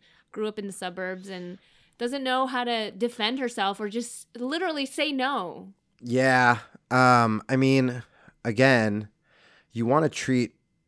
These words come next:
Speaker 2: men and women, like, equally,
Speaker 1: And
Speaker 2: right?
Speaker 1: I'm
Speaker 2: So
Speaker 1: sh-, I mean, and also because she was so enamored with him as a major celebrity, she even wrote,
Speaker 2: Yeah.
Speaker 1: that it's like,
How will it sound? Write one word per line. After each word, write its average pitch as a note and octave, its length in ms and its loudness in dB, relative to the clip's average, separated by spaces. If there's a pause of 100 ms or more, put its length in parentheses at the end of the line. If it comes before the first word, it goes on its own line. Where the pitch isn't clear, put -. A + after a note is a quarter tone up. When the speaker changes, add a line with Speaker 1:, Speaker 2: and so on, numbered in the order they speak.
(320)
Speaker 2:
men A2 220 -2
and G#2+ 100 0
women, G2+ 240 0
like, G2 160 -4
equally, A2 400 -2
Speaker 1:
And E4 180 0
Speaker 2:
right? G#2+ 280 2
Speaker 1:
I'm B3+ 100 0
Speaker 2:
So A#3+ 140 0
Speaker 1:
sh-, - 100 -10
I C#4 60 -4
mean, - 100 -8
and E4+ 160 -4
also E4 300 -4
because C4+ 340 -6
she - 140 -8
was B3+ 180 -4
so A#3+ 300 -2
enamored G#3 680 -4
with A#3+ 160 -4
him B3 480 -6
as G#3+ 220 -6
a F#3+ 240 -6 (200)
major G#3 500 -4
celebrity, G#3 760 -6
she C#4 200 -12
even C4+ 220 -6
wrote, D4 360 -6 (160)
Speaker 2:
Yeah. G2+ 300 0 (120)
Speaker 1:
that B3 320 0
it's C4+ 220 0
like, C4+ 280 0